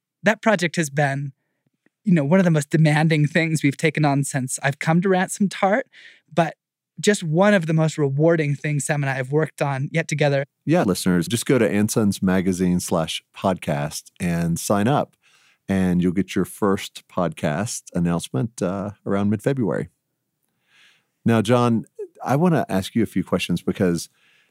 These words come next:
Speaker 2: I know what you do around here at the Outpost, and it is really creative. And yet you do something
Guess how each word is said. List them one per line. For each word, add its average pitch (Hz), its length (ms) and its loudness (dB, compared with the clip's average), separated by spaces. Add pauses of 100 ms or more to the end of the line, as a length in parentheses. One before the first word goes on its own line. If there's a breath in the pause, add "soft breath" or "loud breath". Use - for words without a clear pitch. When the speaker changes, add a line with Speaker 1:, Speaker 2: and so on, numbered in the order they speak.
(180)
Speaker 2:
I 147 140 2
know 175 120 4
what 104 220 0
you 95 60 -2
do 92 120 4
around 85 300 2
here 98 240 0
at 87 100 -2
the 95 140 2
Outpost, 92 680 -2
and 85 160 -4
it 85 120 0
is 113 240 0
really 78 240 -2
creative. 76 560 -6 (560 soft breath)
And 101 320 0
yet 104 300 0 (200)
you 123 300 0
do 165 100 0
something 90 720 -2